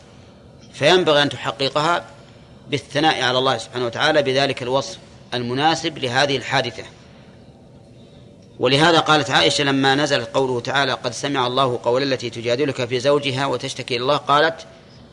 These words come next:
"تبارك الذي وسع سمعه الأصوات، إنني لفي أدنى الحجرة ومع ذا و-، و-، وإنه لا يخفى علي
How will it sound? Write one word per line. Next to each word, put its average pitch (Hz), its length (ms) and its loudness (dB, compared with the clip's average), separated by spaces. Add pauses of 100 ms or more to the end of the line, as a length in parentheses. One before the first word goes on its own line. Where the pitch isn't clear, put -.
(140)
"تبارك 139 580 2
الذي 135 420 0
وسع 127 480 0
سمعه 123 420 -4
الأصوات، 120 520 -2 (1200)
إنني 139 360 2
لفي 139 460 0
أدنى 131 200 -4
الحجرة 143 520 0 (1200)
ومع 131 400 4
ذا 131 140 0
و-، 139 260 0 (120)
و-، 123 160 -6 (100)
وإنه 135 480 0
لا 135 120 4
يخفى - 280 -2
علي 139 560 2